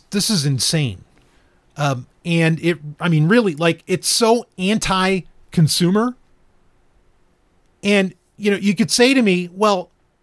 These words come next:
Windows or Goo-, or Microsoft or Google, or take your pick of the company, has no requirement to support,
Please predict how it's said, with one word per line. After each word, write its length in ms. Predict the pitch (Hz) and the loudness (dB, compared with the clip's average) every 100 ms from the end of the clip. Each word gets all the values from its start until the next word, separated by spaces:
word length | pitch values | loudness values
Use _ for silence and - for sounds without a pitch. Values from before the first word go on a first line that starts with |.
| _ | _
Windows 540 | 143 233 247 226 220 156 | 0 2 4 4 4 0
or 100 | 139 | 0
Goo-, 300 | 175 214 175 | 2 2 2
or 180 | 170 | 0
Microsoft 680 | 156 180 233 - 208 202 - | 2 0 0 0 0 0 0
or 80 | 156 | 0
Google, 440 | 117 226 190 214 | 2 2 4 2
or 140 | 208 147 | 2 0
take 260 | - 240 | -2 -2
your 100 | 233 | -2
pick 180 | - 220 | -4 -4
of 40 | |
the 60 | 175 | -4
company, 480 | - 190 180 180 165 - - _ | -2 -2 0 -2 -2 -8 -20 _
has 480 | 185 190 196 139 113 | 0 2 2 -2 -2
no 300 | 165 226 277 | 2 4 2
requirement 600 | 285 - 240 320 160 - _ _ _ _ _ _ _ _ _ _ _ _ - | 0 2 2 2 -2 -6 _ _ _ _ _ _ _ _ _ _ _ _ -8
to 680 | - 220 208 196 190 185 - _ | 0 4 4 4 4 0 -4 _
support, 560 | - - 165 233 190 | -6 -4 -4 -2 -2